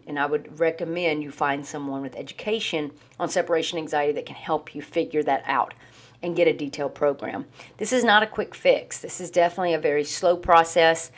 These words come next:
uh, but it's well worth it. You know, your dog doesn't need to live in this anxiety.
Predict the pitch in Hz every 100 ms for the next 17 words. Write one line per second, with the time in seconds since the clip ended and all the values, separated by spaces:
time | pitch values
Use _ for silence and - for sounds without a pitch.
0 | - - - - - 165 147 185 190 220
1 | 214 196 202 214 - - - 170 160 165
2 | 160 160 170 175 175 214 180 165 165 156
3 | 165 180 156 147 139 127 123 127 131